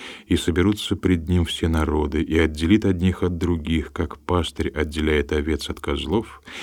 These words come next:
и поставит Отец по правую свою сторону, а козлов по левую.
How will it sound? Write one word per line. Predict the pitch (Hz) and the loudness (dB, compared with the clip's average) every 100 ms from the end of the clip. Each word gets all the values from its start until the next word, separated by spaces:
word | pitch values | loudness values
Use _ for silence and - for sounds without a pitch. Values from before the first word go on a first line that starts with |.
| - - | -14 2
и | 107 | 4
поставит | 110 120 160 156 147 | 6 4 4 2 0
Отец | 110 110 - 113 - | -4 -4 0 0 -2
по | - 87 | -2 -2
правую | 82 - 95 123 123 120 | 0 0 0 0 -2 -6
свою | - 98 110 | -4 -4 -4
сторону, | - - 92 104 104 - | -8 -2 0 2 -2 -2
а | 80 | -4
козлов | - 73 73 95 104 - | -2 -4 -2 -4 -4 -6
по | |
левую. | 92 85 78 78 78 78 78 | -4 0 0 0 -2 -6 -8